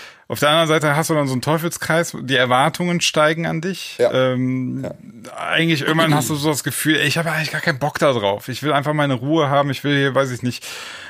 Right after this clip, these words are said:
Speaker 1: meinen Scheiß für mich machen. Und d-, das kommt aber irgendwie, kommt sich das ja voll in die Quere mit dem, was man auch will. Also das ist so ein
Speaker 2: Ist halt,
Speaker 1: total
Speaker 2: ist, ist halt ein Prozess, ne, auf den man sich irgendwie einlassen muss.
Speaker 1: Ja.
Speaker 2: So, ich musste auch lernen, irgendwie vor anderthalb Jahren oder, ja, so anderthalb Jahre, zwei Jahre geht das jetzt so.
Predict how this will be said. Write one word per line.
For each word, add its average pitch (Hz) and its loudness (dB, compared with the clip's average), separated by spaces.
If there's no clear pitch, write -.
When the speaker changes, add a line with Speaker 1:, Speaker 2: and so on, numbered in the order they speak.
Speaker 1:
meinen 131 2
Scheiß 135 2
für 131 -2
mich 143 0
machen. 160 -2
Und 127 -2
d-, 110 -2
das 131 -2
kommt 165 0
aber 147 2
irgendwie, 175 0
kommt 170 0
sich 156 -2
das 147 -2
ja 143 2
voll 156 0
in 147 0
die 131 -4
Quere 160 2
mit 151 -2
dem, 156 2
was 147 -2
man 147 -2
auch 190 0
will. 101 2
Also 110 -4
das 113 -4
ist 131 -6
so 135 0
ein 127 2
Speaker 2:
Ist 127 2
halt, 127 0
Speaker 1:
total 147 2
Speaker 2:
ist, 139 2
ist - -2
halt 147 4
ein 135 -6
Prozess, 127 0
ne, 101 4
auf 127 4
den 110 -2
man 107 0
sich 98 -8
irgendwie 107 0
einlassen 107 0
muss. - -4
Speaker 1:
Ja. 87 -4
Speaker 2:
So, 87 0
ich 90 -6
musste 117 0
auch 110 4
lernen, 90 0
irgendwie 87 -8
vor 80 -2
anderthalb 92 -2
Jahren 90 2
oder, 90 2
ja, 98 4
so 104 2
anderthalb 123 2
Jahre, 120 4
zwei - 2
Jahre 120 4
geht 120 -2
das 110 -2
jetzt 117 -6
so. 117 -2